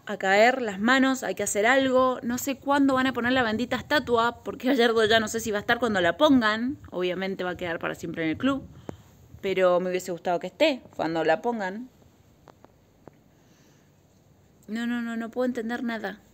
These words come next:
Estoy como muy golpeada y me gustaría saber su opinión de esta decisión, que en un momento yo lo dije, yo lo vengo diciendo, yo vengo diciendo hace varios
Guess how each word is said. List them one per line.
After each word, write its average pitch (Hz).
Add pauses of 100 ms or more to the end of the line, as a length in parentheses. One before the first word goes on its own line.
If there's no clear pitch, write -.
(440)
Estoy -
como 220 (1400)
muy 214
golpeada 226
y -
me 214
gustaría 202
saber 214
su 220
opinión 220 (500)
de 196
esta 208
decisión, 262 (380)
que 208
en 220
un 240
momento 247
yo 269
lo 277
dije, 262
yo 285
lo 285
vengo 202
diciendo, 208
yo 320
vengo 277
diciendo 240
hace 220 (120)
varios 202